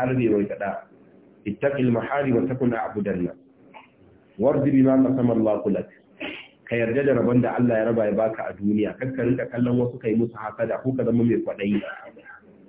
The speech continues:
"Takun abnan nas." In kai haka, za ka zanto mafi wadata a cikin mutane. Allah zai baka wadatar zuci. In kuma Allah ya baka wani, ya baka aljannan duniya. Haka ne ko? "Wa ahsin ila jarik takun mu'mina."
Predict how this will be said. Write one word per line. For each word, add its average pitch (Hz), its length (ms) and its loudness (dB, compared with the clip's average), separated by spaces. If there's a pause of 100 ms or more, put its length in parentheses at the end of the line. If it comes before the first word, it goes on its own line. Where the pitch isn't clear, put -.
(160)
"Takun 156 360 2
abnan 143 480 4
nas." 110 300 0
In 170 180 6
kai 165 120 0
haka, 160 260 -2
za 131 160 2
ka 127 80 -2
zanto 117 300 -2
mafi 151 240 0
wadata 170 480 0
a 98 100 -4
cikin 120 240 0
mutane. 104 340 -2 (580)
Allah 135 220 2
zai 131 120 4
baka 127 260 2
wadatar 113 420 0 (140)
zuci. - 320 -12 (960)
In 127 100 0
kuma 147 220 0
Allah 147 160 0
ya 127 60 2
baka 131 260 2
wani, 113 140 2
ya 135 100 0
baka 160 300 0
aljannan 113 420 2
duniya. 95 300 0 (760)
Haka 131 260 0
ne 107 180 2
ko? 190 300 2 (480)
"Wa 107 180 2
ahsin 156 480 -2
ila 131 240 4 (120)
jarik 147 420 2
takun 131 260 0
mu'mina." 113 480 0